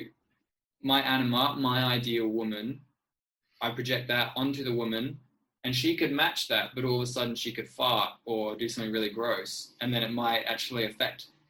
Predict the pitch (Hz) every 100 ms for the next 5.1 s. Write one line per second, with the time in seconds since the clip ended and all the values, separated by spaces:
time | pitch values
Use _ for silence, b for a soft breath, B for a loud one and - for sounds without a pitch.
0 | _ _ - 120 117 - 123 127 127 127
1 | 123 - 117 - 123 127 120 95 95 -
2 | _ _ _ _ _ - 123 120 120 117
3 | - _ _ _ _ _ _ _ _ _
4 | _ _ _ 131 143 - 135 123 123 107
5 | 98